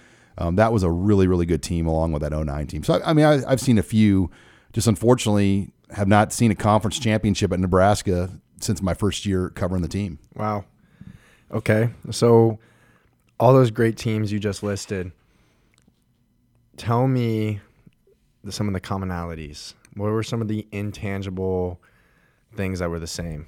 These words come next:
Speaker 1: Well, the leadership of the players. I mean, you look at just how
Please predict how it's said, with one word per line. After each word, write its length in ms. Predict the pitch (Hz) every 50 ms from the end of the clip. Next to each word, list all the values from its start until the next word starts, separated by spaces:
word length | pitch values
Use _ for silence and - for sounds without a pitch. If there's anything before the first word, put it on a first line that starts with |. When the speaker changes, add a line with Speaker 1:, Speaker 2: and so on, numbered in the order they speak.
| - _ -
Speaker 1:
Well, 160 | 139 139 143
the 100 | 120 113
leadership 540 | 104 117 120 101 85 - - - 85 - -
of 60 | 87
the 60 | -
players. 520 | - - 82 78 82 87 - - - 87
I 40 | 90
mean, 240 | 78 76 78 80 - -
you 160 | 90 104 101
look 220 | 98 101 104 -
at 500 | 127 110 101 92 87 87 82 80 78 - - - - - - _ _ _ _ _ _ _ _ _ _ _ _ _ _ _ _ _ _ _ _ _ _ -
just 180 | - 107 95 -
how 580 | - 107 101 101 101 101 101 98 95 90 -